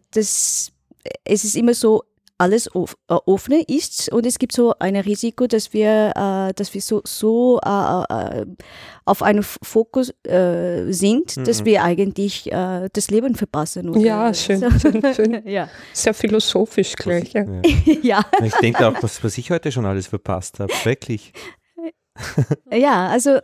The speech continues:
Speaker 1: äh, äh, es ist wirklich sehr interessant, wie, wie man so auf ein Thema, äh, gehen kann. Also
Speaker 2: Mhm.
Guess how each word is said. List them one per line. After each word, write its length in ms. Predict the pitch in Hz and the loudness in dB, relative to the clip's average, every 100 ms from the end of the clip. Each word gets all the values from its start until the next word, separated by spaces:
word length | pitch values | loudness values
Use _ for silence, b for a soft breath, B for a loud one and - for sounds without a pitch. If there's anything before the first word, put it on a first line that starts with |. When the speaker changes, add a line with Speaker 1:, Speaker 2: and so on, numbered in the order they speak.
| _ | _
Speaker 1:
äh, 140 | 165 - - 160 - - | -8 -8 -6 -6 -4 0
äh, 240 | 226 226 - | 0 0 -4
es 120 | - | -6
ist 320 | 240 - - 214 | -6 -8 -10 -6
wirklich 360 | 247 302 277 226 | -2 0 0 0
sehr 260 | 202 226 | 2 2
interessant, 600 | 202 208 190 185 165 214 233 | 2 0 0 0 -2 -4 0
wie, 140 | 220 208 202 | 0 0 -2
wie 440 | 202 202 196 196 | 0 0 2 0
man 520 | 190 196 196 208 208 - | 0 0 2 0 -2 -4
so 220 | - 208 | 0 0
auf 240 | 190 - | 0 -2
ein 160 | 190 190 | -4 -2
Thema, 360 | 202 226 226 180 | 0 0 0 0
äh, 340 | 180 175 175 | -2 -4 -6
gehen 360 | 180 180 180 175 | -4 -2 -2 -4
kann. 260 | 170 147 | -4 -4
Also 480 | 165 202 208 208 | -2 0 0 2
Speaker 2:
Mhm. 40 | 202 | 0